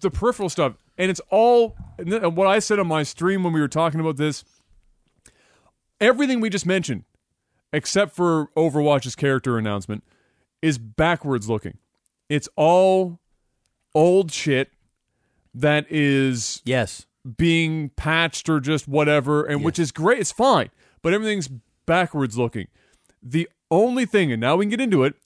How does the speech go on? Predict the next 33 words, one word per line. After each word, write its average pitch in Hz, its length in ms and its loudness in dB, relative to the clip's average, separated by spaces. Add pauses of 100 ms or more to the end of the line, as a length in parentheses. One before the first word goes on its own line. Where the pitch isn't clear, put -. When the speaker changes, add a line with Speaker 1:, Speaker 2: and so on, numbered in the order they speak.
Speaker 1:
the 147 140 0 (160)
only 233 420 2
thing, 185 400 0
the 123 100 -6
closest 202 600 -2
snippet 180 420 -4 (160)
to 127 120 -6
forward 202 600 4
looking 123 460 -2 (100)
of 127 160 -2
this 143 200 -4
entire 151 440 -2
BlizzCon 160 640 -2 (140)
for 127 280 -4
anyone 180 500 -4
that 165 120 -6
was 131 120 -6
in 151 80 -4
that 170 180 -2
audience 156 640 -2 (240)
that 117 160 -4
paid 131 200 -4
a - 20 -10
shitload 160 360 -4
of 175 60 -4
money 175 200 -2
to 185 80 -4
go 131 240 0
there, 110 320 -2 (120)
Speaker 2:
Mm-hmm. 101 340 -8 (300)
Speaker 1:
uh, 117 180 0
or 135 280 0
the 123 360 0